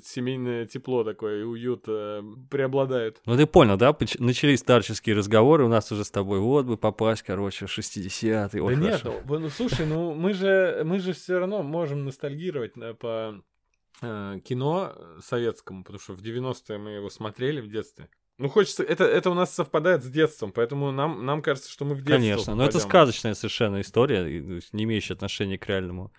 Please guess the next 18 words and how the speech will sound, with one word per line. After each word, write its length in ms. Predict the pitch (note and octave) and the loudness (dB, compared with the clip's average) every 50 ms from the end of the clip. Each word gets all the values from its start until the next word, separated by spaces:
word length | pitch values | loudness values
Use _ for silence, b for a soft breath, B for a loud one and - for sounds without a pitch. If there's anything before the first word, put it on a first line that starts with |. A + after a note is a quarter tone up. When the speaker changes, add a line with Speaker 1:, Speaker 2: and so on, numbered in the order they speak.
| B B B B - | B B B B -4
Speaker 2:
положению 380 | - G#2+ G2+ G2 G#2+ G#2 G2 | -2 -2 0 0 0 0 0
дел. 140 | G2 G#2 G2 | 0 2 2
Но 60 | A2 | 4
если 220 | A#2 B2+ B2+ - C3+ | 4 4 4 4 4
мы 80 | B2+ B2+ | 4 4
во 40 | B2 | 4
вселенную 380 | - - C3 B2+ B2 B2 A#2 | 4 4 4 4 6 4 2
фильма 420 | - - F3 F#3+ G3+ D3 G2 F2 F#2+ - | 0 0 0 2 2 2 0 -2 -4 -4
хотим 260 | - F#2+ - G#2+ G2+ | -4 -4 -2 -4 -4
попасть, 380 | - G2+ G2 - G2+ F2 - - | -4 -4 0 2 0 0 0 0
то 260 | - G2+ G2+ G2 E2+ | 0 0 0 0 -2
круто, 440 | - - - A#2+ A2+ F2+ - D#2 F#2 G2 | -4 -8 -6 -4 -4 -4 -6 -12 -12 -8
я 140 | F#2+ F2+ | -8 -8
согласен. 420 | - - F#2 G2 F#2+ F2 - - F#2 | -8 -6 -6 -4 -4 -4 -4 -6 -4
Там 140 | - G#2+ G2+ | -4 -4 -2
все 140 | - - | -2 -4
такие 340 | G#2 F#2+ - - G2+ F#2+ F#2+ - b b b b b b b b b b b b b b b b b - | -6 -6 -4 -6 -8 -8 -8 -10 b b b b b b b b b b b b b b b b b -8
отзывчивые, 640 | F2+ F#2 F#2 G#2 A#2 - - - G#2 G2 F#2+ F#2 | -8 -4 0 0 -2 -2 -2 -8 -6 -6 -6 -8